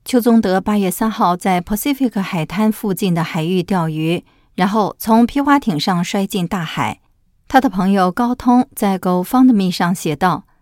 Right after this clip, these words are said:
邱宗德掉到海里后，出于某种未知的原因，无法回到皮划艇上。高通写道，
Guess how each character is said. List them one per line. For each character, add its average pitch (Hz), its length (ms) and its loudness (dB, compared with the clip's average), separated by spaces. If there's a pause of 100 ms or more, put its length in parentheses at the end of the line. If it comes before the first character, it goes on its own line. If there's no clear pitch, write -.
(120)
邱 285 160 0
宗 269 160 6
德 208 220 2
掉 208 200 0
到 180 160 0
海 175 280 -4
里 180 120 -2
后， 175 440 -2
出 202 180 -2
于 185 140 2
某 175 240 0
种 170 260 -2
未 240 180 2
知 262 160 -2
的 240 140 0
原 160 260 -2
因， 202 280 0 (100)
无 190 140 -2
法 185 180 0
回 156 180 -4
到 165 200 0
皮 165 200 -6
划 170 200 -2
艇 160 200 -6
上。 160 280 0 (400)
高 220 120 0
通 233 160 2
写 - 200 -4
道， 160 260 -4